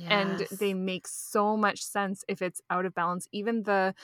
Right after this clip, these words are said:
Speaker 1: the one I particularly liked was the, is it interocep-,
Speaker 2: Could be.
Speaker 1: interoception, you said, right?
Speaker 2: Interoception, yep.
Speaker 1: <laughs> Could be.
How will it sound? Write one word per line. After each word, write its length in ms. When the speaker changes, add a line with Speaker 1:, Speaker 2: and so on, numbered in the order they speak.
Speaker 1:
the 120
one 140
I 100
particularly 720
liked 280
was 160
the, 460
is 100
it 220
interocep-, 720
Speaker 2:
Could 160
be. 60
Speaker 1:
interoception, 640
you 80
said, 240
right? 220
Speaker 2:
Interoception, 400
yep. 260
Speaker 1:
<laughs> 0
Could 360
be. 280